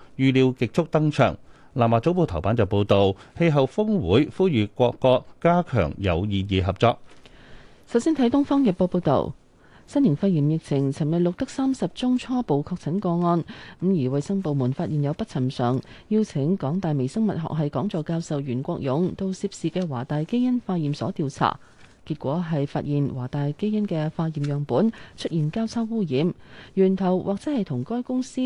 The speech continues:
Speaker 2: 並冇做好感染控制有關，情況好唔理想。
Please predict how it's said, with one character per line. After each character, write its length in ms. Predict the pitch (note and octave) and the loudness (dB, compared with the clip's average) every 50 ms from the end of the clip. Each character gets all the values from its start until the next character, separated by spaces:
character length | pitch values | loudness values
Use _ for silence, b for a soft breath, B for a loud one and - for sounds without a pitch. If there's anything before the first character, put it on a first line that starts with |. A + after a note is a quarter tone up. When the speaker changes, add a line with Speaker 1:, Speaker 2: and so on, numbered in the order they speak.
| B3 | -2
Speaker 2:
並 220 | A#3 - D#3 D3+ C#3+ | -2 -4 -4 -4 -2
冇 200 | C3+ C3 C#3+ E3+ | -2 -4 -4 -6
做 260 | - - C#3 A#2+ C3 | -6 -4 -4 -4 -4
好 160 | C3+ C3 C3 | -4 -4 -6
感 220 | F#3+ - C#3+ D3+ F3 | -6 -4 -4 -2 -2
染 160 | F#3+ D#3 D3+ | -2 -2 -2
控 180 | D#3 D#3+ D3 | -2 -2 -4
制 160 | D3 - D3+ C#3+ | -4 -2 -2 -2
有 160 | B2+ G#2+ C#3 | -2 -4 -4
關， 300 | - - A3 A3 A3 G#3 B B B B B B B | -2 0 2 2 2 0 B B B B B B B
情 260 | - - E3+ E3 F3 | -4 -2 0 0 0
況 280 | - A3+ G#3+ G#3 G3 D#3+ | 0 0 0 0 -2 -2
好 120 | D3+ F#3+ | -2 -2
唔 100 | C4+ B3 C#3+ | 0 0 0
理 120 | G2+ G#2+ | -2 -2
想。 340 | D#3 - - - G2+ A3 A3 | -4 -4 -2 0 0 0 -2